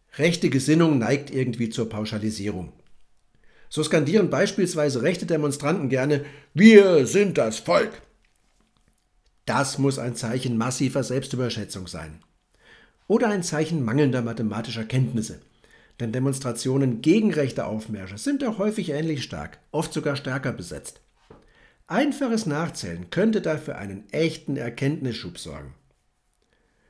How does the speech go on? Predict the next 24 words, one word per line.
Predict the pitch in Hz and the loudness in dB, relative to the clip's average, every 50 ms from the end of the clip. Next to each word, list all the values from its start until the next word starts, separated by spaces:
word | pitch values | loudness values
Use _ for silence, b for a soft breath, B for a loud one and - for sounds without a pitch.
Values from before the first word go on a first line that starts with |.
| _ _ _ _ _ _ _ _ _ _ - | _ _ _ _ _ _ _ _ _ _ -6
Ich | 143 131 | -4 0
denke | - 147 151 151 147 | 2 2 2 4 4
deshalb, | 135 143 143 - 135 127 117 B B B B B | 2 2 2 0 0 -2 -2 B B B B B
rechte | - 160 180 180 170 165 127 | 0 2 2 2 0 -2 -4
Schreihälse | 113 113 117 143 156 139 135 135 135 135 120 | -4 -2 0 2 2 2 2 0 0 -4 -4
sollten | 120 123 123 123 120 | -6 -6 -6 -6 -6
künftig | 113 123 123 117 - 120 107 - | -4 -4 -6 -4 -6 -8 -8 -6
rufen: | 107 113 113 117 123 113 110 B B B B B B B B B | -6 -4 -4 -4 -4 -4 -6 B B B B B B B B B
„Wir | - 165 208 220 208 190 185 165 120 | 0 4 8 8 8 8 6 2 -2
sind | - - 160 175 180 175 131 - - - | -6 -6 -4 -2 -2 -2 -2 -4 -10 -8
ein | - 110 110 107 - - _ | -6 -4 -4 -4 -6 -8 _
Teil | - 151 139 156 151 139 | 0 4 6 6 6 6
des | 120 120 107 107 | 4 0 -2 -4
Volks.“ | - - 98 82 78 73 - - - - _ _ _ _ _ _ _ _ _ _ _ _ _ _ _ _ _ _ _ _ _ _ _ _ _ _ _ | -6 -6 -8 -8 -8 -10 -14 -18 -20 -20 _ _ _ _ _ _ _ _ _ _ _ _ _ _ _ _ _ _ _ _ _ _ _ _ _ _ _
Noch | 113 120 135 135 | -8 -6 -6 -6
besser | - - 151 139 147 139 131 | -4 -4 -2 -2 -2 -2 -2
wär's | 135 135 135 | -2 -2 -2
natürlich, | 147 131 117 120 127 127 123 117 | -4 -4 -4 -4 -4 -6 -6 -6
sie | - 120 110 | -6 -6 -6
würden | 113 123 120 | -4 -4 -4
diese | 113 113 113 127 - | -6 -6 -6 -6 -6
Aussage | - 123 117 - 123 117 117 113 107 | -8 -8 -6 -6 -6 -6 -4 -4 -6
etwas | 104 107 - 110 107 104 104 - - b b b b b b b | -8 -8 -6 -6 -6 -4 -6 -8 -10 b b b b b b b
konkretisieren. | - - 120 127 - - 127 117 120 113 110 - 120 120 113 110 - - | -6 -4 -4 -2 -2 -2 -2 -2 -2 -4 -4 -4 -4 -4 -4 -6 -8 -14